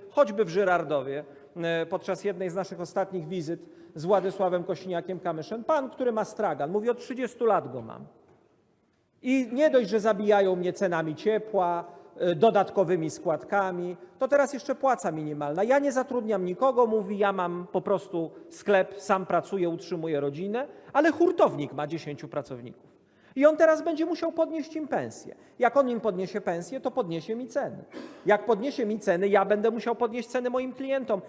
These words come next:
Klienci przestaną kupować, ja stracę pracę, moja rodzina straci bezpieczeństwo i źródło utrzymania”.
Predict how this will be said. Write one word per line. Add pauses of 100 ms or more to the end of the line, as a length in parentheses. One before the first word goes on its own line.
(140)
Klienci
przestaną
kupować, (160)
ja
stracę
pracę, (180)
moja
rodzina
straci
bezpieczeństwo
i
źródło
utrzymania”.